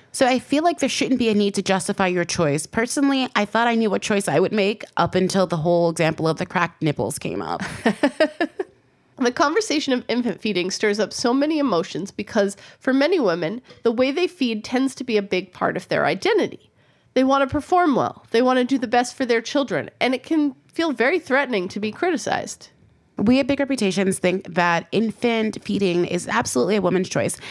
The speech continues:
Speaker 1: and there are all kinds of reasons why women would choose to feed their babies the way that they do. The conversation about infant feeding shouldn't be about breasts versus bottles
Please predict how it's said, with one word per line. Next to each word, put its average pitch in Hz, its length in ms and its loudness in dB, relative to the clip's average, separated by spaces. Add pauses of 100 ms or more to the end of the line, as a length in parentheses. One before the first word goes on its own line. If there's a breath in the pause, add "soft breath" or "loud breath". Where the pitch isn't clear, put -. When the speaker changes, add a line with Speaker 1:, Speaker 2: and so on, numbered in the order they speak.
(320 loud breath)
Speaker 1:
and 190 120 4
there 190 120 4
are - 20 2
all 202 160 4
kinds 262 300 0
of 226 180 0
reasons 180 460 0
why 175 200 2
women 175 300 2
would 156 100 -4
choose 220 260 -2
to 208 60 -2
feed 202 220 -2
their 208 100 0
babies 180 340 -2
the 175 100 0
way 165 120 2
that 160 140 -2
they 147 100 -2
do. - 200 -4 (500 loud breath)
The 214 100 0
conversation 254 640 2
about 220 220 2
infant 196 280 2
feeding 196 280 2
shouldn't 214 400 0
be 208 120 2
about 185 320 0
breasts 208 320 2
versus 165 300 -4
bottles 185 480 2